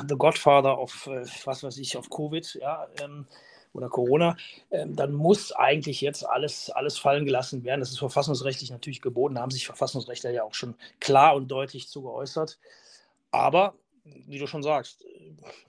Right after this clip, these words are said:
die Gefahr, dass wir uns an gewisse Maßnahmen hier gewöhnen, ähm, die, wie zum Beispiel eine, eine Maskenpflicht, wo auch immer,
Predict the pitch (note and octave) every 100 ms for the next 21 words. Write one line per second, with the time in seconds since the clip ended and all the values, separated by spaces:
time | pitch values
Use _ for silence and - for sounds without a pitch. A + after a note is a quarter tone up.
0 | - C3+ C3+ - C3+ C3 D3 D#3+ _ -
1 | - - C#3 D#3+ C#3+ C#3+ C#3 C3+ D#3+ C3+
2 | C#3+ - C#3 C3+ C3+ C3+ B2+ B2 C3+ D#3
3 | F3+ - - - - _ - C#3 C#3+ D3
4 | D#3 C#3+ C#3 - C3 C3+ C3 _ E3 C#3+
5 | C#3 B2+ C3+ B2+ C#3 B2+ B2+ - B2+ C3
6 | B2 - - C3 C#3 - C#3 - D3+ -
7 | C3 B2 B2 C#3 D3 E3+